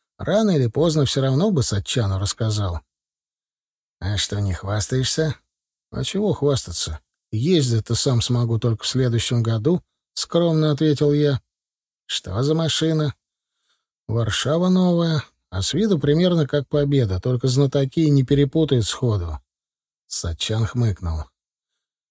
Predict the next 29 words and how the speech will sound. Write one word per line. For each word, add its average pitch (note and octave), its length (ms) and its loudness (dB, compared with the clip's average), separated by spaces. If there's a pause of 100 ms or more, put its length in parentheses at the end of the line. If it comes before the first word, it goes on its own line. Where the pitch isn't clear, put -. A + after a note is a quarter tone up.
(120)
«Меньше G#3+ 480 0
вопросов E3 560 2
будет C3+ 260 4
к B2 60 0
бедному A#2+ 400 4
студенту», — A2+ 600 0 (180)
пояснил A#2 440 0
я. F#2+ 440 0
«Их D3+ 200 0
же D#3+ 140 2
уже D#3+ 220 4
лет E3 220 2
десять F3+ 320 2
не D#3 100 4
выпускают». A#2 840 -2 (500)
«Ну, F#3 680 0 (100)
так-то A#3+ 380 -4
верно C#4 480 2
мыслишь», — G3+ 720 2
улыбнулся A#2 600 0
наконец A2+ 500 0
тезка. G2 500 -4 (380)
«Похоже, G#2+ 440 -2
его G#2+ 160 2
отпустило. G#2 840 0 (140)
Выяснил C3+ 640 2
что-то G2 360 -4
для F#2 160 -6
себя». G2+ 480 -2